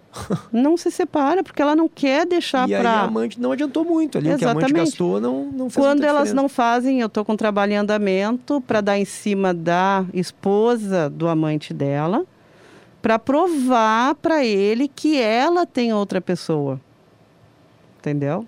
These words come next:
Speaker 2: Ela
Speaker 1: Entendi.
Speaker 2: quer desmanchar aquele casamento a todo custo. Então, ela não quer mostrar que ela tá tendo um caso com ele pra ele não perceber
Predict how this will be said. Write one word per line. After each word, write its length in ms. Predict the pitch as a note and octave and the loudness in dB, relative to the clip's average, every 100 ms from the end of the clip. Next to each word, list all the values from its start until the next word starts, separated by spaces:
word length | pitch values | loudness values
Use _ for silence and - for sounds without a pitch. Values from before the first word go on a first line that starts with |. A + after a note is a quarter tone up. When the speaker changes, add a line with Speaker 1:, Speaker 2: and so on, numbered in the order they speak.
| C#3+ | -6
Speaker 2:
Ela 220 | D#3 D3+ | -2 -2
Speaker 1:
Entendi. 100 | B2+ | -2
Speaker 2:
quer 120 | D3+ A#3 | -2 0
desmanchar 480 | D4 C#4+ B3 - A#3+ | 2 2 0 -2 -2
aquele 220 | D#4 C#4+ | -2 0
casamento 560 | C4 B3+ A3+ G#3 G#3+ | 0 0 0 -2 -2
a 40 | B3 | -2
todo 260 | C4 C4 | -2 -2
custo. 320 | E4+ C4+ - G3 | -2 -2 -2 -2
Então, 240 | E3+ G3+ | 0 0
ela 180 | G3+ G3+ | 2 2
não 260 | G#3 C4 D4+ - | 0 0 -4 -4
quer 540 | C#4 G#3+ G3+ G3+ E4 - - - - | 0 0 2 0 -2 -6 -20 -20 -10
mostrar 720 | - G#3+ A3+ - - G3+ G3 B3 | -2 0 0 -4 -2 0 2 0
que 220 | - B3 | -2 0
ela 220 | B3 E4 | 2 0
tá 140 | F4 | -2
tendo 220 | - D4 C#4 | 0 0 0
um 60 | |
caso 320 | C4+ A#3+ A#3 A#3 | 0 0 0 -2
com 180 | A3+ G#3+ | -2 0
ele 160 | G#3+ | 0
pra 180 | B3 D4 | 0 0
ele 140 | C#4 C4 | 2 0
não 140 | B3 | 0
perceber 680 | C4 C4 - C#4+ B3 F3+ | 0 -2 -2 0 0 0